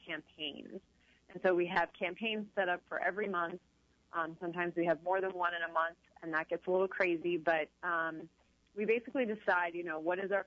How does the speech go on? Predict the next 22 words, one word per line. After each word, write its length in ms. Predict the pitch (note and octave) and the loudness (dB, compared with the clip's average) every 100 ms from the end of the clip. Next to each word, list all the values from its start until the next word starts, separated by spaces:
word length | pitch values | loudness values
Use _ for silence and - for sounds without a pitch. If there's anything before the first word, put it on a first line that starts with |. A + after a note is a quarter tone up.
| - | -4
focus 280 | F3+ F3 - | -6 -4 -8
gonna 160 | E3+ E3 | -6 -2
be, 240 | D#3 E3 | 2 4
what's 200 | D#3+ E3+ - | 4 0 -2
the 60 | F3 | -4
message 400 | E3 E3 F3 D#3 - | -2 0 -4 -4 -6
that 80 | - | -2
we're 140 | F3 | 0
talking 400 | E3 E3 E3 E3 | 2 0 0 -6
about 300 | D#3+ D#3 D3+ | 0 0 0
for 60 | - | -6
this 140 | D#3 - | -6 -6
month, 300 | A#3 A#3+ A3+ G#3 _ _ _ _ | 0 0 0 -10 _ _ _ _
um, 240 | F#3 F3+ F3 - | -4 -4 -6 -8
and 240 | F3 E3+ E3+ - _ | -4 -4 -6 -10 _
obviously 440 | - F3+ F3 - E3+ | 0 0 -2 -2 -2
with 160 | E3+ | -2
an 100 | E3+ D#3+ | -4 -4
end 280 | F3 F3 | -4 -2
goal 360 | E3+ E3+ E3 D#3+ | 2 4 4 2
of 120 | E3 D#3+ | -2 -6
reaching 440 | F#3 F3+ - E3+ | -2 -2 -2 -4